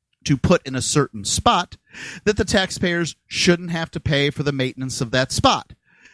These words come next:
That, in fact, it should be put in, say, a museum that was financed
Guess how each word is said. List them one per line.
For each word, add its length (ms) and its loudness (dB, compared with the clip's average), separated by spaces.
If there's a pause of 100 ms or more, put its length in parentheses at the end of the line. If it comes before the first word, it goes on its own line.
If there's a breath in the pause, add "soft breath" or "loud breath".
(100)
That, 120 0
in 80 0
fact, 300 0
it 80 -8
should 220 -2
be 100 -2
put 240 2
in, 260 -4
say, 520 -2
a 80 -2
museum 680 0 (440)
that 140 -2
was 360 2
financed 800 -2